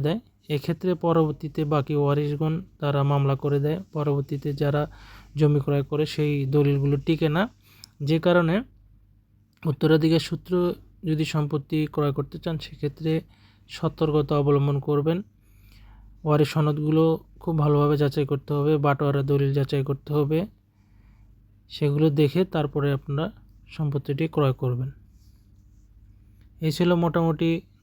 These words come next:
জমি ক্রয়ের সময় বিক্রেতার কাছ থেকে কী কী কাগজপত্র চেয়ে নেবেন। এই কাগজপত্রগুলো অনেক গুরুত্বপূর্ণ, অনেক গুরুত্বপূর্ণ, অনেক গুরুত্বপূর্ণ। কেননা এগুলো ছাড়া আপনি একটি পরিপূর্ণ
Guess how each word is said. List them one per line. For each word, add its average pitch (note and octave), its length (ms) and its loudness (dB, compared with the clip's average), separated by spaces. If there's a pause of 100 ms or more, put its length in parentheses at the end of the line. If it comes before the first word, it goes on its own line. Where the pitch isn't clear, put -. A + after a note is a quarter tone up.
জমি D3 300 2
ক্রয়ের D3 400 2 (120)
সময় C#3+ 240 0
বিক্রেতার C#3+ 520 -4
কাছ C#3 120 -8 (100)
থেকে D3+ 220 -4 (140)
কী D#3 160 -8
কী D3 160 -8
কাগজপত্র C#3 440 -4 (140)
চেয়ে C#3+ 200 0
নেবেন। D#3 220 0 (560)
এই D#3 120 2
কাগজপত্রগুলো D3+ 760 0 (140)
অনেক D3+ 240 0
গুরুত্বপূর্ণ, D#3+ 500 -2 (960)
অনেক D3+ 160 0 (100)
গুরুত্বপূর্ণ, D#3+ 500 0 (160)
অনেক D#3 220 0
গুরুত্বপূর্ণ। C#3 380 0 (100)
কেননা D#3 220 0 (100)
এগুলো D#3 220 2 (100)
ছাড়া E3 280 0
আপনি D3+ 220 -4 (760)
একটি E3 320 -2 (1160)
পরিপূর্ণ E3+ 560 4